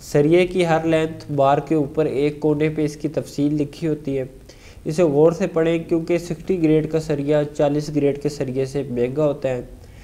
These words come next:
अक्सर सिक्सटी grade के सरिये में चालीस grade mix करके आपको भिजवा दिया जाता है और आपको नुकसान होता है। इस तरह कम तोल कर भी सरिये की ख़रीदारी में फ्रॉड किया जाता है।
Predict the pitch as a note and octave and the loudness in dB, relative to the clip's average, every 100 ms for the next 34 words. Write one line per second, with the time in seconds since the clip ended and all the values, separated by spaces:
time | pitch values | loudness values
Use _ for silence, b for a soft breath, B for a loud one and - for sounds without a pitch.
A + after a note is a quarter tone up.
0 | B B B D#3+ D#3 G#3+ G3 - F3+ - | B B B -6 -2 -2 -2 -4 -10 -6
1 | G#3+ G3 F3 F3+ F3+ F3 E3 D#3 E3 D#3+ | -2 2 2 2 0 2 0 2 0 2
2 | E3 D#3 - D#3 D3+ E3+ D#3 D3 D3+ D#3 | 0 -2 0 2 2 2 2 4 4 4
3 | D#3 D#3 C#3+ D3 D3+ - D#3+ C#3+ D3+ C#3 | 4 2 0 -2 -4 -4 -4 -2 0 0
4 | C3 - B2+ B2 A#2+ A#2+ C3 D3+ C#3+ B2+ | 0 -4 -4 -4 0 2 2 2 2 0
5 | A#2+ B2 A#2+ A#2+ - - - - B B | -2 -2 -2 -6 -20 -20 -20 -20 B B
6 | B - D#3 D#3+ D#3+ D#3+ D#3+ D#3 - - | B -4 4 6 6 6 4 2 -2 -14
7 | - - - - - - C#3+ C#3+ D3 - | -20 -20 -20 -20 -20 -8 2 2 2 0
8 | D#3+ D3 - D3 C#3+ D#3+ D#3 D3 C#3+ - | 0 0 -2 0 2 0 0 -2 0 -4
9 | D#3+ - E3 D#3+ E3 E3 F3+ F3 E3 E3 | -6 -2 0 -2 -2 -2 0 2 2 2
10 | E3+ D#3+ C#3+ D#3 D#3+ D#3+ - D#3 C#3+ D3+ | 0 -2 0 0 2 0 -4 -4 0 0
11 | D3+ D#3 D#3 C3+ B2+ B2 C3+ C#3 D3+ D3+ | 2 -2 -2 -2 0 0 0 -2 -4 -4
12 | C3 B2 C3 - - B2+ A#2 G#2+ - G#2 | -2 0 0 -4 0 0 0 -4 -8 -10